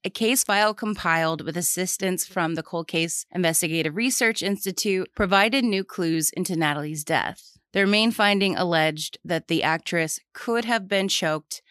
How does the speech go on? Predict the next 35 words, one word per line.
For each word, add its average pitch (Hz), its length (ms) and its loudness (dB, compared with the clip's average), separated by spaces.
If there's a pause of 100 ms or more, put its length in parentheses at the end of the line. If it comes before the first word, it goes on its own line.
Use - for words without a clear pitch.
(200)
until 175 280 0
rendered 160 280 2
unconscious 226 1000 0
and 196 260 -2
then 202 240 4
rolled 160 240 0
off 143 220 -4
the 156 80 -4
boat. - 560 -6 (220)
On 254 280 4
February 220 480 4
first, - 640 0
twenty 165 360 0
eighteen, 214 540 0
Robert 202 380 2
Wagner 190 420 2
was 185 160 2
named 190 240 2
a - 140 -2
person 202 480 -2
of - 180 -4
interest 202 400 -2
in 180 120 -4
the 165 60 -4
case - 720 0
as 185 280 2
he 226 200 0
was 226 200 -2
the 240 100 2
last 165 340 2
one 175 140 -2
to 180 100 -4
see 160 300 -2
Natalie 147 420 -2
alive. 151 720 -2